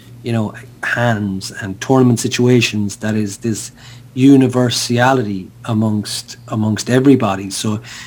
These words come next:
you're speaking the same language, and it can be, like, right across social statuses and,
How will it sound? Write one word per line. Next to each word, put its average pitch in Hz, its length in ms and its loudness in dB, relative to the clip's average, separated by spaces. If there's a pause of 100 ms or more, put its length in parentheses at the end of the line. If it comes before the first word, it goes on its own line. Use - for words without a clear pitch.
(140)
you're 123 80 0
speaking 160 360 4
the 156 80 8
same 156 300 6
language, 143 600 6
and 127 80 0
it 127 100 -2
can 131 160 2
be, 120 360 4
like, 120 260 0
right 139 260 4
across 131 420 0
social - 600 -2
statuses 110 640 -2
and, 107 120 -4